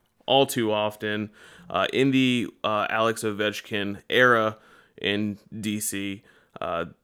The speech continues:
the Capitals had never been past the second round of the playoffs. Uh, made the playoffs for,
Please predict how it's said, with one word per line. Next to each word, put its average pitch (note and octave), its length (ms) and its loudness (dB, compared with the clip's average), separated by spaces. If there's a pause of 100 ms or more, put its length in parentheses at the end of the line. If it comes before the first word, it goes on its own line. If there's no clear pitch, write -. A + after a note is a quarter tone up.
the G#2+ 140 -4
Capitals B2 500 0
had G#2 160 0
never C3+ 340 4
been A#2 220 0
past G2 380 -4
the F2 140 -6
second G2+ 300 -2
round A2 200 0
of E2 80 -4
the D2 60 -8
playoffs. C#2+ 560 -6 (320)
Uh, F#2+ 120 -2
made E3 380 4
the A#2+ 80 2
playoffs F#2+ 720 -2 (400)
for, F#2+ 400 -2